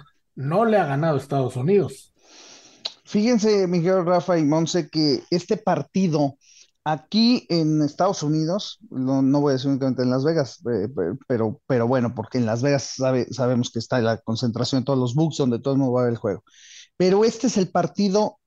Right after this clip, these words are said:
Speaker 2: eh, más importante de toda la fase de grupos. ¿Por qué? Por la cantidad de ingleses que hay, eh, eh, en Las Vegas, no viviendo, pero de, de viaje. De hecho, es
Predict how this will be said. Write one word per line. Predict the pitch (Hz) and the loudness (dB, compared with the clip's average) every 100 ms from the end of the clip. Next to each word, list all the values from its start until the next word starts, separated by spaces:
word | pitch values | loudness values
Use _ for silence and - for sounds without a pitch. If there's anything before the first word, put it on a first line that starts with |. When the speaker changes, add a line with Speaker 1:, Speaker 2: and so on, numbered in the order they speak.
| _ _ _ _ | _ _ _ _
Speaker 2:
eh, | 170 | -6
más | 165 175 185 220 226 | -2 0 2 0 0
importante | 226 208 - 165 147 - 190 190 160 185 180 _ _ _ | 0 0 0 -2 -4 -4 -2 0 -2 -4 -4 _ _ _
de | 143 151 | -6 -4
toda | - 170 | 0 0
la | 156 | 2
fase | 143 131 | 0 -2
de | 120 | -4
grupos. | 98 - - - _ _ - - - _ | -8 -12 -18 -20 _ _ -20 -20 -20 _
¿Por | - 151 147 | -4 -2 0
qué? | 208 233 247 | 2 2 0
Por | 196 175 | 0 2
la | 165 160 156 | 2 2 0
cantidad | - 165 151 - 170 151 180 190 - | 0 0 0 0 0 2 0 0 -6
de | 160 156 | -4 0
ingleses | 151 147 156 151 - 120 - - - _ _ _ | 2 2 0 0 -4 -10 -12 -16 -20 _ _ _
que | 143 127 | -2 2
hay, | 131 127 127 - | 2 0 -2 -4
eh, | 117 110 107 - | -2 -2 -4 -6
eh, | 98 - - | -10 -8 -2
en | 127 | 0
Las | 113 | 0
Vegas, | 117 113 160 - - | 0 0 -2 -6 -4
no | 151 143 | 0 2
viviendo, | 151 139 135 120 160 - | 2 2 2 0 -2 -4
pero | 117 104 101 | -2 -2 -2
de, | 110 113 78 113 | -4 -4 -4 -4
de | 113 | 0
viaje. | 117 113 - | 0 0 0
De | 135 | 0
hecho, | 113 - | 0 -2
es | 117 - | -2 -4